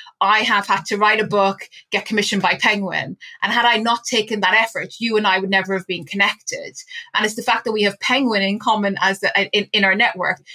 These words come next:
So they either reached out to you or vice versa at some point. And I certainly made the effort to reach out to Penguin. These are the steps that people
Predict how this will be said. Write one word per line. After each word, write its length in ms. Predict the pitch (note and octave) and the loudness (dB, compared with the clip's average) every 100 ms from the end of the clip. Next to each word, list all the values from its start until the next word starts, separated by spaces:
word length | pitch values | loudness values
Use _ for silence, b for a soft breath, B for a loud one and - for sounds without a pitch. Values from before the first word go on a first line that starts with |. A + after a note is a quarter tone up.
| B | B
So 100 | - | -4
they 140 | A3+ G#3+ | 2 2
either 180 | G3+ | 2
reached 240 | G3 G3+ - | 0 -2 -2
out 140 | F3+ | -2
to 120 | - | 0
you 60 | G3+ | -2
or 80 | F#3+ | 0
vice 220 | F3 - | -4 -4
versa 240 | - - | -10 -8
at 120 | B3+ - | -8 -4
some 160 | A#3+ | -4
point. 360 | A3+ A#3+ A#3 - B B | 0 0 0 -6 B B
And 100 | G3 | -2
I 200 | - G#3 | 2 2
certainly 600 | G#3+ A#3 - G3 F#3+ F#3+ - | 2 0 0 0 0 0 -2
made 220 | G3 F#3+ | 0 2
the 120 | F#3+ | 2
effort 220 | F#3 G3 | 0 -4
to 100 | - | -8
reach 220 | F#3 F3 E3+ | -8 -2 -4
out 140 | E3+ | -4
to 80 | - | -2
Penguin. 520 | G#3+ G#3 F3+ E3 - B B B B - | 0 0 -2 -4 -8 B B B B 0
These 180 | C4 | 2
are 60 | B3+ | 2
the 100 | A3+ | 0
steps 460 | - - A3+ - - | -2 0 -2 -2 -6
that 160 | A3 | -4
people 400 | - G#3 G3+ F#3+ | -2 0 0 0